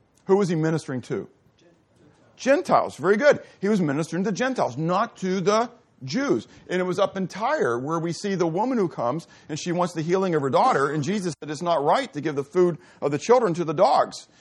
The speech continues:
And she said, "Yes, Lord, but even the dogs get to eat the crumbs." And he said, "Oh, woman, you have such great faith." And then he heals her daughter, right? And then from there, we're told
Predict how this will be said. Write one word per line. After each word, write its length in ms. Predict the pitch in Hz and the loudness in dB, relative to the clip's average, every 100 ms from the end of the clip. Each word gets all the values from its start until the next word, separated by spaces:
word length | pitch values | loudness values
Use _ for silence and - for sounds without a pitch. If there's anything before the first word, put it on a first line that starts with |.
| - | -8
And 100 | 156 | -6
she 160 | 226 233 | -2 0
said, 180 | 175 | 0
"Yes, 320 | 139 190 240 147 | 2 2 0 0
Lord, 200 | 139 117 | 2 2
but 120 | 151 | 0
even 200 | 202 180 | 0 0
the 80 | 139 | 0
dogs 460 | 110 185 247 202 | 2 2 0 -4
get 140 | 160 151 | -8 -8
to 60 | |
eat 140 | 143 - | -10 -10
the 100 | 135 | -6
crumbs." 580 | 214 311 127 - - _ _ _ _ _ _ | 0 0 -2 -8 -20 _ _ _ _ _ _
And 100 | - | -4
he 60 | 165 | -2
said, 120 | 127 | 4
"Oh, 80 | 147 | 4
woman, 320 | 131 214 143 | 4 2 0
you 80 | 131 | 0
have 100 | 113 | -2
such 180 | 107 - | -6 -8
great 200 | 98 - | -8 -6
faith." 360 | 143 160 - _ _ _ _ _ _ _ _ _ _ _ _ | -10 -10 -16 _ _ _ _ _ _ _ _ _ _ _ _
And 140 | - 170 | -2 0
then 80 | 170 | 2
he 80 | |
heals 240 | 151 160 123 | 2 2 2
her 80 | 123 | 2
daughter, 340 | 156 202 - - | 0 -2 -8 -2
right? 240 | 127 190 - - - | 0 0 -6 -16 -4
And 140 | 180 | -2
then 100 | 196 | -2
from 260 | 190 165 180 | -4 -2 0
there, 260 | 269 233 | 2 2
we're 160 | 165 160 | 0 -4
told 480 | 220 254 180 160 | -2 2 2 0